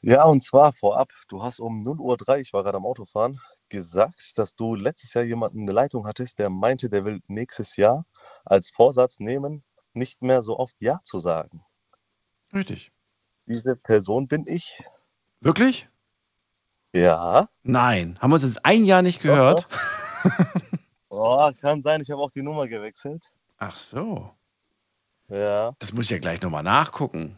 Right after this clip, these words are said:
Speaker 2: Aber wahrscheinlich finde ich diesen Notizzettel gar nicht mehr. Aber, äh, wenn das schon so
Speaker 1: <laughs>
Speaker 2: lange her ist. Die von letzter Woche geht ja noch, aber vor einem Jahr. Wirklich, du hast wirklich vor einem Jahr mit mir gesprochen zur selben Sendung.
Speaker 1: Ja, wir waren sogar im Garten und haben da übers Radio dann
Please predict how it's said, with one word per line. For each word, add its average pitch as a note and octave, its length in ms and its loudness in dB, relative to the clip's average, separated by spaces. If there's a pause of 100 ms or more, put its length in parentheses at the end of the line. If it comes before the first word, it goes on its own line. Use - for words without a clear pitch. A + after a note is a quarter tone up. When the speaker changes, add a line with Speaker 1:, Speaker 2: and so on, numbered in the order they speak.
Speaker 2:
Aber G2+ 280 -2
wahrscheinlich G2 340 -4
finde G#2+ 140 -2
ich F#2+ 60 -4
diesen G2 220 -4
Notizzettel F#2+ 680 -2
gar D#2+ 180 -2
nicht D#2+ 180 -10
mehr. D2+ 220 -8 (520)
Aber, G#2 340 0
äh, F#2 120 -2
wenn G2 120 2
das - 120 -2
schon A#2 140 4
so G#2 120 2
Speaker 1:
<laughs> - 0 -
Speaker 2:
lange F2+ 220 2
her E2 200 -4
ist. D#2 100 -14
Die G#2 80 -6
von G2 160 -4
letzter F#2+ 280 -4
Woche A2 200 -2
geht G#2 220 -2
ja E2+ 100 0
noch, D2+ 160 -6
aber D#2+ 200 -4
vor F2+ 140 -6
einem D#2+ 160 -4
Jahr. F2+ 380 0 (180)
Wirklich, A#2+ 480 2
du A#2 80 -4
hast A#2 100 -2
wirklich D#3+ 240 -2
vor B2+ 180 2
einem A3+ 280 6
Jahr G3 160 4
mit F#3 180 -2
mir F3 500 2 (200)
gesprochen E3 800 -4 (100)
zur C3+ 220 -2
selben C3+ 300 2
Sendung. F2+ 420 -2 (1000)
Speaker 1:
Ja, A#2+ 300 6
wir A#2 120 -4
waren A#2+ 220 0
sogar G2+ 240 -6
im F#2+ 100 -8
Garten G#2 280 -4
und F#2+ 140 -16
haben F#2+ 220 -8
da F#2 180 0
übers F2+ 340 -10
Radio G#2+ 280 0
dann G2 200 -6